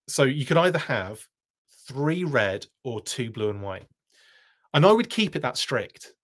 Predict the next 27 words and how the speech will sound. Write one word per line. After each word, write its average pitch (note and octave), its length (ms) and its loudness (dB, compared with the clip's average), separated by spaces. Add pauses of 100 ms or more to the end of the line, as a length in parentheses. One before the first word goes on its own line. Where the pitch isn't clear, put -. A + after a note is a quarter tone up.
(240)
I E3+ 140 4
would, F#3+ 200 0
I E3+ 120 0
genuinely F3+ 460 0
would. B2+ 340 -2
I'd C3 140 -2
be D3+ 80 -2
like, C#3 200 2
"Look D#3 200 -6
at G#3 60 0
the G3 60 -6
reference. E3 720 -2 (540)
If - 160 -4
we're B2 60 -2
doing D3 260 2
a E3 60 0
red, D#3+ 260 0
a C#3 80 -2
white D3+ 380 -2
and D3 100 -4
blue B2+ 240 2
one, A2+ 340 -4
it B2 100 -10
has - 220 -10
to A2 80 -16
be A2 140 -14
two. F#2 440 -8